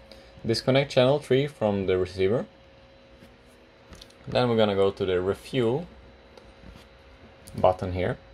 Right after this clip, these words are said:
And we're gonna try to reach R Y plus. Basically what you need to do is you need to push down,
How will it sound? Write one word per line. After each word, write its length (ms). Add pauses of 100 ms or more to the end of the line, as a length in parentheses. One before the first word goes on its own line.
And 100
we're 80
gonna 260 (1600)
try 320
to 180
reach 540 (4000)
R 220
Y 440 (160)
plus. 520 (800)
Basically 320
what 80
you 100
need 100
to 80
do 80
is 100
you 60
need 100
to 80
push 240
down, 420